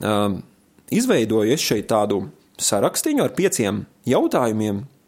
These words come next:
ā, kas var palīdzēt saprast. Ā, pirmais jautājums, ja tu esi saticis kādu cilvēku, ko, manuprāt, būtu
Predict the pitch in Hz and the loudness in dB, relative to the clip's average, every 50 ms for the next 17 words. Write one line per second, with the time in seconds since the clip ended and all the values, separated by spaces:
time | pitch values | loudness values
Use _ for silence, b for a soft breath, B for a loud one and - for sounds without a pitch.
0 | _ _ _ _ _ _ - - 110 113 110 107 - 123 - 143 143 139 - 208 | _ _ _ _ _ _ -8 -4 -2 -2 -2 0 0 -2 0 0 0 0 2 0
1 | 247 269 240 196 156 123 139 123 110 - - - - - - - 139 139 - - | 2 2 0 0 0 2 2 2 0 0 -6 -12 -6 -2 0 2 2 0 0 -4
2 | - - - - - - - _ _ _ _ _ _ _ _ _ _ _ - B | -8 -8 -8 -8 -10 -12 -20 _ _ _ _ _ _ _ _ _ _ _ -20 B
3 | B B B B B B B B B B B B B B B B _ _ - - | B B B B B B B B B B B B B B B B _ _ -6 -2
4 | 113 113 113 113 113 107 - - - - 254 302 302 202 107 98 95 - - - | 0 0 2 2 0 -2 -4 -6 -4 -2 0 2 2 2 0 0 0 0 2 2
5 | 143 214 233 247 208 180 143 123 110 113 - - - 101 123 113 - - 160 127 | 2 2 2 2 2 2 2 2 0 0 -2 -2 -2 -4 -6 -4 0 0 0 0
6 | - - - 170 190 196 - 120 - - - - - - 110 101 92 - - - | 2 0 2 2 0 0 -2 -6 -6 -4 -6 -4 -2 0 0 0 -2 -2 -2 -2
7 | 233 240 202 143 - 98 92 - - - _ _ - _ _ _ _ _ _ - | 0 0 0 0 0 -2 -4 -6 -10 -18 _ _ -20 _ _ _ _ _ _ -8
8 | - - 127 123 135 143 143 139 107 101 101 113 127 123 113 117 117 110 | -2 0 2 2 2 2 2 2 0 0 0 0 0 0 0 0 0 2